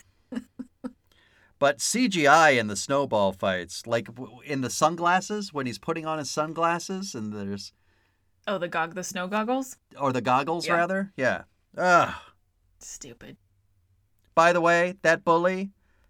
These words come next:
Speaker 1: just because he got punked a little bit, no way he'd stand down and let that kid walk away. He'd chase him down, <laughs> pull down his pants,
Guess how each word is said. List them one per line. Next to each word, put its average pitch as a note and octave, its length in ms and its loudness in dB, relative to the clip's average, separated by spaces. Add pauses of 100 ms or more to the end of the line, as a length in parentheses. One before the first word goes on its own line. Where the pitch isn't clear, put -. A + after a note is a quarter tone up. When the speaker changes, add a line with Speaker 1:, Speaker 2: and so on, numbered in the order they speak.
Speaker 1:
just C#3 180 -10
because C#3+ 320 -2
he C3+ 80 -6
got C3 220 0
punked C#3+ 340 -2
a D#3 60 -4
little D3+ 220 -4
bit, D#3+ 260 -4 (140)
no F3 180 4
way C3+ 220 2
he'd G#2+ 180 -6
stand G#2+ 340 -2
down G2+ 220 0
and F#2+ 80 -6
let G2+ 140 -4
that F#2+ 180 -4
kid G#2+ 180 -6
walk G2+ 240 0
away. G#2 380 -4 (200)
He'd G2+ 140 -14
chase B2+ 280 -4
him E3 120 -8
down, A2 460 -2 (200)
<laughs> - 220 -20
pull B2 160 -4
down C#3 200 0
his D3+ 100 -10
pants, G2+ 480 -6